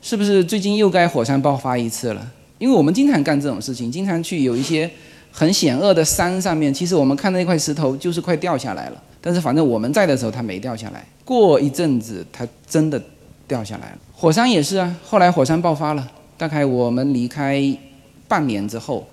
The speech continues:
整个这个夏威夷的那个活火山就全部爆发，然后现在一直到现在，这个火山国家公园永久性关闭，再也进不去了。所以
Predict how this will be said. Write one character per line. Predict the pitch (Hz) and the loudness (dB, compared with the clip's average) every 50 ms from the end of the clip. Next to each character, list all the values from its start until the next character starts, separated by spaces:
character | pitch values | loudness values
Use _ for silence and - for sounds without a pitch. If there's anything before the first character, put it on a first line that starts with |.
| - - - - _ _ _ _ _ - | -20 -20 -20 -20 _ _ _ _ _ -2
整 | - 156 135 123 120 120 117 | 0 0 0 0 0 -2 -4
个 | - 247 262 220 160 131 113 - - - - - | -4 0 2 2 2 2 2 -2 -6 -10 -14 -10
这 | - 156 | -8 -6
个 | 131 127 135 123 | -6 -4 -6 -6
夏 | 123 - - - - - 185 175 170 | -6 -8 -10 -10 -8 -6 -4 -2 -2
威 | 170 175 170 | -2 -2 0
夷 | 147 131 135 | 0 0 0
的 | 135 135 | 0 0
那 | 143 143 | -2 -2
个 | 135 127 | -2 -4
活 | 123 - - 127 131 160 | -6 -10 -8 -6 -6 -6
火 | 165 - 139 104 | -6 -6 -6 -6
山 | 95 - 127 123 123 | -6 -6 -8 -6 -6
就 | 127 131 120 | -6 -8 -8
全 | - - 110 107 | -10 -10 -10 -8
部 | 123 139 | -8 -8
爆 | 123 123 113 104 | -8 -8 -8 -8
发， | - - - - - - - - - | -10 -14 -18 -20 -20 -20 -20 -20 -10
然 | - 135 151 | -6 -4 -2
后 | 170 190 208 202 | -2 0 -2 -2
现 | - - 247 220 185 165 | 0 0 0 0 0 2
在 | 190 180 156 - | 2 2 2 2
一 | 196 | 0
直 | 170 160 151 | -2 0 0
到 | 170 165 | 0 0
现 | 160 - 185 151 139 | 0 -2 -2 -2 -2
在， | 131 139 117 95 - - - - - _ - | -2 -2 -4 -6 -8 -12 -20 -20 -20 _ -10
这 | - 151 135 | -6 -6 -4
个 | 123 123 113 107 98 87 - - | -4 -4 -4 -4 -6 -8 -10 -14
火 | - - 139 | -10 -8 -6
山 | 127 - 170 170 | -4 -2 -2 0
国 | 147 147 | 0 0
家 | 143 151 147 | 0 -2 -2
公 | 143 156 160 151 | -2 -2 -2 -2
园 | 127 120 - - | -2 -4 -4 -4
永 | 110 120 113 117 127 160 175 | -2 -2 0 0 -2 -2 -2
久 | - 185 143 101 82 | 0 0 0 0 0
性 | 87 - - 139 123 113 | -2 -4 -2 -2 -2 -2
关 | 107 110 110 110 107 | -4 -6 -6 -8 -8
闭， | 104 120 117 104 104 - _ _ _ _ _ _ _ - | -10 -10 -12 -12 -14 -16 _ _ _ _ _ _ _ -10
再 | - 196 175 151 | -6 -2 -2 0
也 | 123 95 92 | 0 -2 -2
进 | 101 120 110 | -4 -4 -4
不 | 101 92 95 | -4 -6 -8
去 | - - 104 | -10 -10 -12
了。 | 95 - - - - _ - - _ _ _ _ _ - | -12 -14 -16 -20 -20 _ -20 -20 _ _ _ _ _ -16
所 | - - 151 156 | -8 -2 2 4
以 | 156 147 139 | 4 4 2